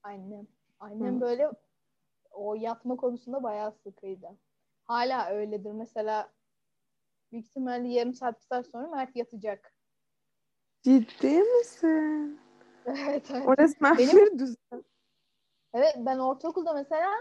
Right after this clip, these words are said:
Speaker 1: en geç on, işte erken yatıyoruz ama canım öyle ki-, o kadar kitapta ki aklım. Ne okuduğumu hatırlamıyorum bir de. Hani kitap okumak istiyorum. Sonra bir gece lambam vardı. Onu açtım, kitap okuyorum. Yataktayım böyle. Yorganı çekmişim üstüme, kitap okuyorum.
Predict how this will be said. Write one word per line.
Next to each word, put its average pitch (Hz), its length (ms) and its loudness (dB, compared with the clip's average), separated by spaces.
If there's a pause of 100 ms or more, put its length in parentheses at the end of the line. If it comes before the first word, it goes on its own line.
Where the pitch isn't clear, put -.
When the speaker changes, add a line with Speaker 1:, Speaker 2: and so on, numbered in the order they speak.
(200)
Speaker 1:
en 254 220 -4
geç 302 220 -8
on, 247 220 -4 (240)
işte 269 360 -2
erken 285 340 2
yatıyoruz 277 680 -6
ama 294 240 -8 (200)
canım 302 300 -4
öyle 392 280 -6 (100)
ki-, - 100 -20 (140)
o 247 100 -10
kadar 311 300 0
kitapta 247 480 -4
ki - 100 -2
aklım. 226 420 -8
Ne 269 100 -8
okuduğumu 269 400 -10
hatırlamıyorum 233 720 -12
bir 233 60 -18
de. 339 40 -14 (960)
Hani 240 160 -8
kitap 359 220 -4
okumak 247 360 -6
istiyorum. 185 480 -20 (540)
Sonra 320 640 -4
bir 240 160 -10
gece 269 300 -4
lambam 220 560 0
vardı. - 240 -18 (100)
Onu 302 220 -2
açtım, 262 360 -8
kitap 254 280 -4
okuyorum. 226 460 -12
Yataktayım 214 600 -10
böyle. 196 200 -12
Yorganı 226 420 -4
çekmişim 254 500 -12
üstüme, 359 340 -18
kitap 202 260 -12
okuyorum. 208 400 -20